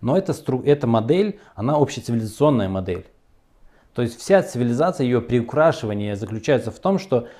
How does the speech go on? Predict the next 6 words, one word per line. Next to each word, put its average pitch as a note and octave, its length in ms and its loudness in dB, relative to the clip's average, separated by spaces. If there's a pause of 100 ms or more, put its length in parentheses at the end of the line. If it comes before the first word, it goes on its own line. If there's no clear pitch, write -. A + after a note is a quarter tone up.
(180)
вам, E3 400 2 (200)
а, - 140 -6
постоянно D3 880 0
с-, - 140 -16
э, G#2+ 240 -6
навязывают A#2+ 960 2